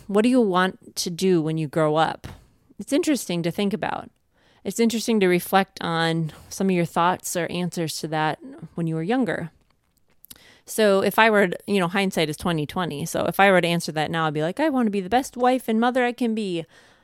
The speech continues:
And then it's grown to be more than that. I want to help others find their authentic message and purpose in life and design their life to live intentionally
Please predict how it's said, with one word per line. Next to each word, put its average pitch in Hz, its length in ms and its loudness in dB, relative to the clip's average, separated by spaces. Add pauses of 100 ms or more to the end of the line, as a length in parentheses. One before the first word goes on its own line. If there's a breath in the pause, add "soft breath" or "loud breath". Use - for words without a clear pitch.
(400 soft breath)
And 202 200 2
then 208 380 4
it's - 220 -6
grown 190 400 -2
to 196 120 -4
be 170 140 -4
more 190 220 0
than 180 200 -2
that. 160 220 -2
I 185 100 -6
want 180 160 -2
to 165 60 -4
help 170 240 -4
others 170 300 -2
find 165 320 -6
their 220 200 -2
authentic 170 520 -6
message 160 400 -6
and 160 100 -6
purpose 175 400 -10
in 160 140 -8
life - 480 -12
and 175 100 -6
design 165 340 -2
their 160 120 -4
life 151 240 -8
to - 100 -10
live 165 340 -2
intentionally 160 800 -6